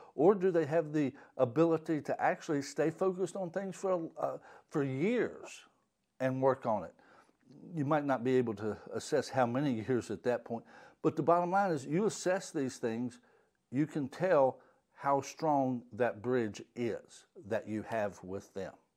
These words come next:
On the flip side, once you assess how strong that bridge is, in order to make it stronger, you begin to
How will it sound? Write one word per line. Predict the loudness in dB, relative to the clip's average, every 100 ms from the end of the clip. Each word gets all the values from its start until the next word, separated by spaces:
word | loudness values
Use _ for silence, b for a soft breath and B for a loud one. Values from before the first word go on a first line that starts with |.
| _ b b b b b b
On | -6 -2
the | -4
flip | 2 2 2
side, | 0 -2 -2 -4 -10 b b b -4
once | 0 0 0
you | -2
assess | -2 0 -2 0
how | 0 0
strong | 0 0 0 2
that | 0 0
bridge | -4 -4 -4
is, | -4 -4 -10 b b b
in | 0 4
order | 6 6 4
to | 2 0
make | 2 0
it | -4 -6
stronger, | 0 4 4 4 4 4 B B B B
you | 2 2
begin | 4 0 0 -2 -2
to | -2